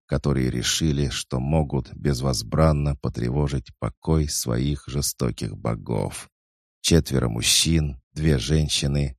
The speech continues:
и ребёнок. Казалось бы, на что тут рассчитывать? Но я с облегчением услышал раздавшийся в оглушительной тишине голосок Триш.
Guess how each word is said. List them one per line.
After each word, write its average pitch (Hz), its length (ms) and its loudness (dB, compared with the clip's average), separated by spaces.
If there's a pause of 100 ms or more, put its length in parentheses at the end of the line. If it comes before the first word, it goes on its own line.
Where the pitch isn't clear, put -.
(140)
и 71 100 -4
ребёнок. 58 800 -4 (540)
Казалось 73 600 4
бы, 57 280 -6 (100)
на 78 120 2
что - 280 2
тут - 180 -4
рассчитывать? 55 880 -2 (460)
Но 65 120 -2
я 85 240 6
с - 160 0
облегчением 78 800 4
услышал 78 720 0
раздавшийся 71 920 2
в 62 100 -6
оглушительной 67 800 -2
тишине 73 580 -2
голосок 71 760 -2
Триш. 82 540 -2